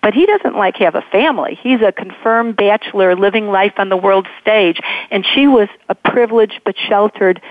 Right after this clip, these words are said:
twelve-year-old girl. So how is this going to work out? So it, it impacts you. You can have tragedy, but usually you have a support group. And this little girl had no support group except her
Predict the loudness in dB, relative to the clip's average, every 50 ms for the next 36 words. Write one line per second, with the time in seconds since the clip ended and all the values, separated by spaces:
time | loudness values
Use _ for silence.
0 | -20 -20 -20 _ -8 -2 0 0 2 2 2 2 2 2 2 2 0 0 0 2
1 | 2 2 2 0 -2 -4 -8 -14 -20 _ _ _ _ _ -6 -2 0 0 0 0
2 | -2 -6 -6 -2 0 2 2 4 4 2 2 2 2 2 0 0 -2 0 2 2
3 | 2 0 0 2 2 4 4 2 2 0 -2 -2 0 0 0 0 0 0 2 2
4 | 2 2 2 0 -2 -2 -2 -2 -2 0 0 -2 -2 -2 -2 -2 0 0 -2 -2
5 | -4 -2 0 0 0 0 -2 -2 0 -2 -2 -2 -2 -4 0 0 2 2 2 0
6 | 0 -2 0 2 2 2 0 -2 -12 -16 -16 -16 -16 -8 -4 -2 -2 -2 -2 0
7 | 0 2 2 2 2 2 4 2 2 2 -2 -2 -2 0 -2 -2 -2 -4 -6 -6
8 | -10 -6 -6 -6 -4 -2 0 0 0 0 -2 -4 -4 -2 -2 -2 -2 -6 -10 -10
9 | -10 -18 -20 -12 _ -2 0 2 2 0 0 -2 -2 0 2 2 2 2 2 2
10 | 2 4 2 2 0 -2 -6 -16 -16 -10 -6 -2 0 0 0 2 2 0 0 0
11 | -2 -6 -6 -2 -2 -2 -2 0 0 0 0 0 0 -2 -4 -4 -2 -2 -2 0
12 | 0 -2 0 2 4 4 4 2